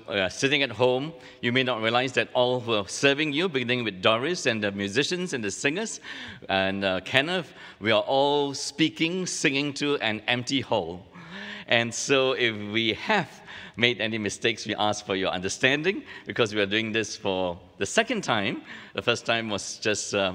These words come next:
a trial run last week, and so we pray that God's, uh, Spirit will guide us and empower us. Our life are full of defining moments.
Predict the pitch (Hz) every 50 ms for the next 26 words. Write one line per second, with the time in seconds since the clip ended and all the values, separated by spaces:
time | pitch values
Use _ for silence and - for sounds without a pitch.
0 | - 104 - - - 139 131 120 107 101 104 110 117 107 98 95 - - 101 104
1 | 104 - - - - - - - - - 101 101 101 - - - 107 104 101 98
2 | 92 - - - 117 107 107 98 95 87 95 101 101 98 98 - - - - -
3 | - - - - - 90 87 90 - - - 139 131 - 180 - - - - -
4 | - - 104 110 104 107 104 104 101 104 113 110 - 101 107 98 95 87 - 98
5 | 90 82 82 78 - 65 67 - - - - - - - _ _ _ _ _ _
6 | - _ _ _ _ _ _ _ _ _ _ _ _ _ _ _ - 151 175 185
7 | 226 269 302 294 - 233 208 - - - 233 220 208 196 175 - - - - 113
8 | 98 135 135 - 147 135 143 143 139 127 110 101 101 98 85 80 71 69 - -
9 | - - - -